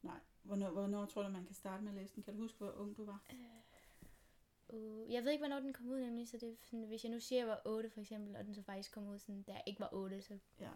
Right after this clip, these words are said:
Speaker 1: men sådan cirka otte
Speaker 2: Ja,
Speaker 1: år.
Speaker 2: jeg tror, altså i hvert fald, jeg kan ikke huske, hvornår den kom ud, men jeg synes, det er i hvert fald okay lang tid siden. Men
Speaker 1: Ja.
Speaker 2: Jeg kan ikke huske.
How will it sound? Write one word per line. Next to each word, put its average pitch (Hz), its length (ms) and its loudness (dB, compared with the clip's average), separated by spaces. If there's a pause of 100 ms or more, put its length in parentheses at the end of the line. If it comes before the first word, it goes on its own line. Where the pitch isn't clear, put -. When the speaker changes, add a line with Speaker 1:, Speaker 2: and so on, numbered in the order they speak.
Speaker 1:
men 190 140 -2
sådan 208 160 2
cirka 196 400 0
otte 185 200 2
Speaker 2:
Ja, 214 280 12
Speaker 1:
år. - 60 0
Speaker 2:
jeg 247 140 12
tror, 294 160 6
altså 254 320 10
i - 20 8
hvert 254 180 8
fald, 247 260 8
jeg 233 120 8
kan 254 40 4
ikke 262 120 2
huske, 262 240 -2
hvornår 220 260 2
den 220 120 -2
kom 226 240 -6
ud, 226 160 2
men 214 160 0
jeg 208 120 -2
synes, 226 160 -6
det - 80 -8
er 214 40 0
i 208 60 0
hvert 208 100 -4
fald 208 140 -4
okay 208 220 -4
lang 208 160 -8
tid 214 100 -10
siden. 220 540 -6 (480)
Men 233 420 -6 (280)
Speaker 1:
Ja. - 60 -6 (480)
Speaker 2:
Jeg 220 140 -6
kan 226 80 -4
ikke 220 120 -8
huske. - 320 -14